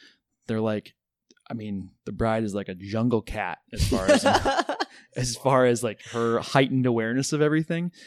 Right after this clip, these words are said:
Speaker 1: So the more calming you can be, and, and actually, not only did I take that from a previous career, but Larry Marshall is great at doing that. He'll walk in and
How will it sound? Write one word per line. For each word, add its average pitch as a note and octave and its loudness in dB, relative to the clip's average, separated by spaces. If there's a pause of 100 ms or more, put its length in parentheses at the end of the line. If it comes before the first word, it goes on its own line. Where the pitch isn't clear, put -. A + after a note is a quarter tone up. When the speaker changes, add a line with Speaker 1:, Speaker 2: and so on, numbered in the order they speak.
(140)
Speaker 1:
So - -10
the A#2 0
more C3 4
calming A#2+ 0
you A2+ 0
can G#2+ -4
be, G2+ -4
and, G#2+ -4
and A#2+ -6
actually, A2+ -4
not G#2 -6
only B2+ 0
did G2 -8
I F#2+ -8
take A2 -10
that - -8
from G2+ -12
a F#2 -10
previous G#2 -8
career, F#2 -8
but E2+ -10
Larry A#2 2
Marshall G#2 -8
is F#2 -14
great G2+ -4
at - -10
doing G1+ -12
that. - -12
He'll G#2+ -6
walk G#2+ -2
in G2+ -10
and F#2 -10